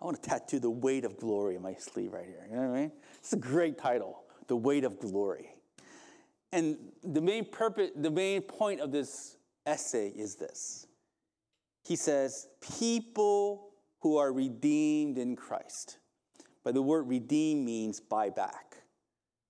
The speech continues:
"People whom God has bought back from sin and death in Christ," the redeemed people in Christ live with the weight of understanding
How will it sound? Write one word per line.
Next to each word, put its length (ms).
"People 800
whom 240
God 520
has 220
bought 460
back 400
from 240
sin 540
and 220
death 540
in 160
Christ," 600
the 80
redeemed 720
people 360
in 120
Christ 680
live 640
with 200
the 80
weight 800
of 140
understanding 960